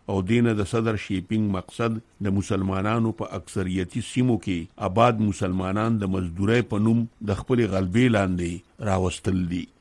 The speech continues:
دین علاوه یو غور لا کارخانو کې د مزدورۍ ورکولو په نوم د چین حکومت د دنیا د نورو هغو ملکونو خولې ټپول غواړي، کم چې د لسو لکو نه د زیاتو مسلمانانو په نظربند کیمپ کې د اچولو په سر نن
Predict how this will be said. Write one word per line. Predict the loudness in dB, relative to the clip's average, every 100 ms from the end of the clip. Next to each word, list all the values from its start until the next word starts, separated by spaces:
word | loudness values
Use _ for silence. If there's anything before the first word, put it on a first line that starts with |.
| _ 0
دین | 4 4
علاوه | 2 2 4 6 4 4
یو | 2 2 4
غور | 6 6 6
لا | 2 0
کارخانو | -4 -6 -6 -2 0 0 0
کې | -2 0
د | 0
مزدورۍ | -2 -2 0 0 0
ورکولو | -2 -4 -4 -4 -2
په | 2
نوم | 2 2 -2 _ -4 -2
د | -2 0
چین | 2 4
حکومت | 2 2 2 2 2
د | 0
دنیا | 2 2 2 2
د | 0
نورو | 2 0 -2
هغو | 0 2 2
ملکونو | 0 0 -2 -2
خولې | -2 0 0
ټپول | -4 -6 -4 -2 0
غواړي، | 0 2 0 -4 _ 2
کم | 2 2
چې | 0 -2 -2 -4
د | -2
لسو | -2 -2 -2
لکو | -2 -2 -2
نه | -2 -4
د | 0
زیاتو | 0 0 -2
مسلمانانو | -4 -4 -4 -2 -2 0 0 0 -4 -8 -4
په | -2 0
نظربند | 0 -2 -2 2 4 2 2
کیمپ | 0 0 -2
کې | -6
د | -4 -8
اچولو | -2 0 0 -4
په | -6 -6
سر | -4 -2
نن | -2